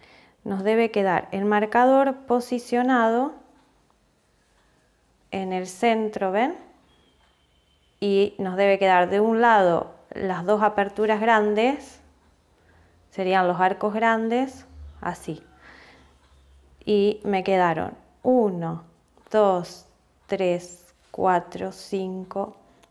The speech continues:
seis, siete, ocho, nueve, diez, once, doce, trece, catorce, quince, dieciséis,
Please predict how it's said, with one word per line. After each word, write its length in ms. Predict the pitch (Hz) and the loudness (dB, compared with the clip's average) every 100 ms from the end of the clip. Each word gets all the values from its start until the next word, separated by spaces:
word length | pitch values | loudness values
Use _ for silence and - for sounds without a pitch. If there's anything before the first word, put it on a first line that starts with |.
| _ | _
seis, 640 | - - 202 185 180 175 - | -20 -4 -2 0 -2 -8 -20
siete, 720 | - - 202 180 - 202 - - | -20 -6 -4 -4 -6 -10 -10 -4
ocho, 560 | 196 180 185 - 175 | -2 -2 -6 -10 -8
nueve, 720 | 180 190 185 170 160 165 185 - | -6 -6 -6 -6 -6 -10 -14 -12
diez, 480 | 185 190 165 - - _ _ | -6 -4 -4 -8 -20 _ _
once, 580 | 196 185 175 165 - - - _ - - - _ | 0 0 -4 -10 -16 -18 -20 _ -20 -20 -20 _
doce, 540 | 185 190 180 180 - 170 | -8 -4 -4 -6 -10 -10
trece, 580 | - 190 180 180 - 175 | -8 -6 -6 -6 -12 -10
catorce, 880 | 165 165 - 202 180 175 - 170 - _ _ _ _ _ | -8 -8 -4 -4 -4 -8 -16 -18 -18 _ _ _ _ _
quince, 540 | - 214 185 175 170 | -4 -4 -4 -6 -8
dieciséis, 1080 | 165 170 165 170 - 208 226 247 277 - | -6 -6 -8 -14 -4 -2 0 0 -2 -6